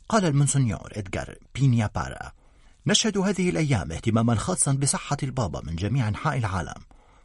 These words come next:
ويتجلى هذا القرب بشكل مميز من خلال الصلاة. فبالنسبة لنا نحن المؤمنين،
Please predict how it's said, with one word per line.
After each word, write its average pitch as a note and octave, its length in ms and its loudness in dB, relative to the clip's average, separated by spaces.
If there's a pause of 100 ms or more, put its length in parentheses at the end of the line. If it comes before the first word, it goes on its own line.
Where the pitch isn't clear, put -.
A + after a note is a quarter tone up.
ويتجلى F2 420 -4
هذا G2+ 240 2
القرب F#2+ 320 0
بشكل G#2 320 -2
مميز A2 500 2 (320)
من G#3+ 140 2
خلال E3+ 340 -2
الصلاة. - 440 -4 (380)
فبالنسبة E2 640 -6
لنا G2 280 0
نحن G#2+ 220 -2
المؤمنين، G#2+ 600 0